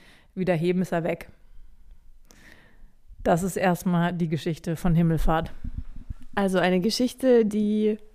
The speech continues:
Speaker 2: für mich auf jeden Fall bedeutet, dass ich erstmal vielleicht einen Schritt zurückgehen muss und mich erstmal auf was Neues einlassen muss, auch was Neues zu denken.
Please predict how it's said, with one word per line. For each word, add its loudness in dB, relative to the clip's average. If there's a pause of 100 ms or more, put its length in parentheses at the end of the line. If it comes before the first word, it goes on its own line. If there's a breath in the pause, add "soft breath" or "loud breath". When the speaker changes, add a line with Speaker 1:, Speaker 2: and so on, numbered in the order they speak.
(140)
Speaker 2:
für -2
mich 0
auf -4
jeden 0
Fall 0
bedeutet, 2
dass -4
ich -10
erstmal -4 (840)
vielleicht 2
einen 4
Schritt 2
zurückgehen 4
muss 2
und 0
mich -2
erstmal -2
auf -4
was -8
Neues 0
einlassen 0
muss, -4
auch -8
was -8
Neues -2
zu -4
denken. -6